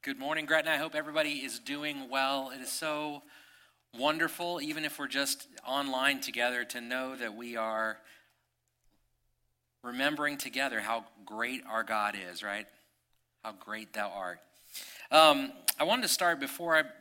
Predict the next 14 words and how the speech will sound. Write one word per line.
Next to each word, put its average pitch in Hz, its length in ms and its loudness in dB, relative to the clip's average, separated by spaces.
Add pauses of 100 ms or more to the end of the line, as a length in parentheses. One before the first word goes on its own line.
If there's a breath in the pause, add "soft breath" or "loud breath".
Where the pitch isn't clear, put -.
begin 131 280 -4
my 135 120 -4
sermon 127 360 -6
today, 110 320 -2
I 110 60 -6
wanted 123 300 -4
to 110 260 0 (100)
do 123 200 -4
my 113 160 -2
mom 113 320 -6
and 104 80 -12
dad 107 240 -2
a, 104 240 -8
a, 92 240 -8